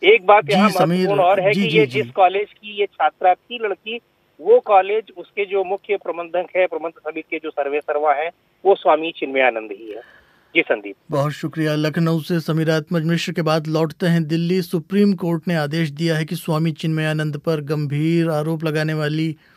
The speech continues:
Speaker 2: कानून की छात्रा से वो पहले चैम्बर में बात करेंगे और उसके बाद उसे अदालत में पेश किया जाए। अदालत में, सुप्रीम कोर्ट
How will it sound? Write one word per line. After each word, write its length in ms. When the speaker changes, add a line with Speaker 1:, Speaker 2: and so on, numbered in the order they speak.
Speaker 2:
कानून 340
की 120
छात्रा 380
से 140
वो 160
पहले 400
चैम्बर 500
में 160
बात 200
करेंगे 340
और 80
उसके 200
बाद 200
उसे 280
अदालत 560
में 180
पेश 520
किया 320
जाए। 320
अदालत 440
में, 240
सुप्रीम 380
कोर्ट 240